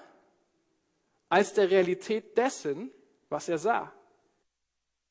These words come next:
Noah glaubte Gott mehr als die Worte, die um ihn herum gesprochen wurden. Also zu seiner Zeit muss so ein Bauprojekt wirklich ganz großes Aufsehen erregt haben.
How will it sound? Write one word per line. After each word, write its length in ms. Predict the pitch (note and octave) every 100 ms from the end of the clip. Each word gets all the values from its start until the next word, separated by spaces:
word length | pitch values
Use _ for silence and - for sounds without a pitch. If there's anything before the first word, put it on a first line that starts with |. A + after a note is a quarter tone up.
| _ _ _ _ _ _ _ _ _ _ _ _ _ _ _ _ _ -
Noah 140 | C4
glaubte 840 | G#3+ G3+ A3+ C#4+ - - F#3 C4+ - - - _ _
Gott 240 | A3+ B3+
mehr 580 | G#3+ G3+ C#4 C4 F3+ B3 D4 - _ _ _ _ _ _
als 280 | - F#3+ G#3+
die 240 | - F3+ E3+
Worte, 680 | A#3+ C#4 - F3+ G#3 B3 - -
die 120 | E3+ -
um 300 | C4+ E4+ D4+
ihn 160 | B3 B3+
herum 360 | A3 G#3 A#3
gesprochen 600 | B3 A#3 - C4+ C4 F#3+
wurden. 320 | D3+ C3+ D3 - _ _ _ _ _ _ _ _ _ _ _ _ - - _
Also 200 | - G3+
zu 160 | A3 A3+
seiner 440 | F#3 A3+ C#4+ C#4+
Zeit 320 | C4+ C4 A3 F#3+
muss 200 | F3 -
so 120 | B3
ein 240 | A3+ G#3
Bauprojekt 640 | G3 A#3 B3 - E3+ F3 -
wirklich 420 | G#3 A3+ G3 -
ganz 280 | F3 A3 -
großes 340 | F3+ F#3+ -
Aufsehen 420 | D#3+ D#3+ - C3
erregt 400 | B2 C3+ C3 -
haben. 300 | B2+ C3 C3+